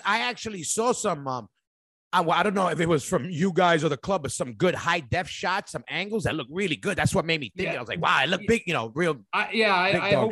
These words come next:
Speaker 2: we
Speaker 1: shit.
Speaker 2: got, like, some good, it, that was, it, it came out so good, like, just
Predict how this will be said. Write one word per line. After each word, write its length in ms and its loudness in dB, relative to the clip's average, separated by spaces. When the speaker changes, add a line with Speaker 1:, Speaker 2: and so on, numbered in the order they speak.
Speaker 2:
we 80 -2
Speaker 1:
shit. 80 -4
Speaker 2:
got, 160 0
like, 160 0
some 160 -8
good, 160 -4
it, 240 -2
that 140 2
was, 200 2
it, 360 -4
it 260 -8
came 200 0
out 180 -2
so 160 -2
good, 280 0
like, 140 -2
just 220 -10